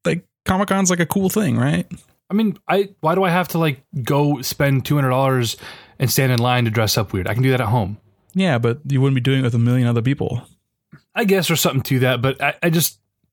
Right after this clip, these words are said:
Speaker 2: like, we went to the Portland Retro Gaming Expo.
Speaker 1: That was a very little thing. It was kinda cramped as far as how much room they had for the event versus how many people were there.
Speaker 2: I would say the ratio is probably similar to something you see as something like, uh, San Diego Comic-Con, where,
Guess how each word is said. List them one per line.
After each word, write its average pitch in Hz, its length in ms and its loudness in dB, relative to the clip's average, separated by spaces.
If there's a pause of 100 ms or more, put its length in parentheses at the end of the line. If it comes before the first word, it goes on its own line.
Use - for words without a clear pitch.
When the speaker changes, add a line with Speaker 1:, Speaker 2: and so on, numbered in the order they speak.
Speaker 2:
like, 147 80 -2
we 196 80 2
went 233 160 0
to 170 80 0
the 139 100 0
Portland 151 280 0
Retro 131 200 -2
Gaming 113 260 2
Expo. 147 440 0
Speaker 1:
That - 520 -14
was 220 80 2
a 160 40 2
very 135 140 2
little 120 200 0
thing. 110 340 0
It 107 40 0
was 127 140 0
kinda 127 400 -2 (400)
cramped 123 440 -2
as 113 140 0
far 117 260 2
as 110 260 0 (360)
how 123 100 0
much 120 220 0
room 117 180 4
they 117 80 2
had 117 180 2
for 127 100 -4
the 120 100 2
event 117 360 0 (200)
versus 127 320 2
how 127 80 2
many 117 120 2
people 131 240 -2
were 143 100 2
there. 151 280 0 (400)
Speaker 2:
I 151 80 0
would 180 140 0
say 180 180 0
the 135 160 0
ratio 143 360 2
is 110 100 0
probably 131 200 2
similar 135 380 0
to 110 80 0
something 120 280 -2
you 113 60 2
see 123 220 0
as 113 120 0
something 110 200 -2
like, 107 200 0
uh, 101 140 0
San 113 220 0
Diego 104 160 0
Comic-Con, 117 500 0
where, 104 180 0